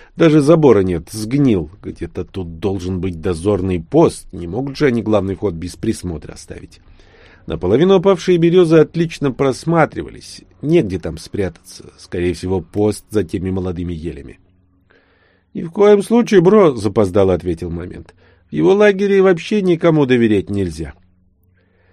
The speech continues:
Данила вымотался и замерз, несколько раз похоронив себя, а потом воскреснув, он потерял страх смерти и решил в этот раз плыть по течению.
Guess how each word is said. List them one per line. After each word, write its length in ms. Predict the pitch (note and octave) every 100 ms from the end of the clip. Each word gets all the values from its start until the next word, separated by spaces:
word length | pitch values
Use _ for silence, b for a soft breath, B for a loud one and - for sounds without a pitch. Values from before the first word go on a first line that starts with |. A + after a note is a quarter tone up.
| _ _
Данила 400 | D2+ E2+ G#2+ A2
вымотался 640 | A2 B2 A#2+ B2 A#2 A2+
и 80 | G#2+
замерз, 760 | G2 G#2+ G2+ A2+ F#2 D#2+ - -
несколько 460 | G#2+ A#2+ - G#2+
раз 320 | G2 A#2 A2+ -
похоронив 560 | - - A2 C3 D#3
себя, 400 | - G#2 G#2+ C#3+
а 60 | C3+
потом 360 | A2 F#2 C3+
воскреснув, 760 | A2 G#2 - A2+ C3+ - E3 -
он 300 | B2+ B2+ B2+
потерял 560 | B2+ - C#3 D3+ G2+ E2
страх 440 | - G2+ F#2+ D#2+
смерти 540 | - - C3 D3 C#3+ E3
и 160 | B2+
решил 480 | A2+ G#2 D3 E3 D#3
в 140 | D3+ D#3
этот 300 | E3 B2+ A2+
раз 280 | A2+ A2+
плыть 300 | - G2+ F#2
по 100 | -
течению. 580 | F#2+ F#2 - - C2 -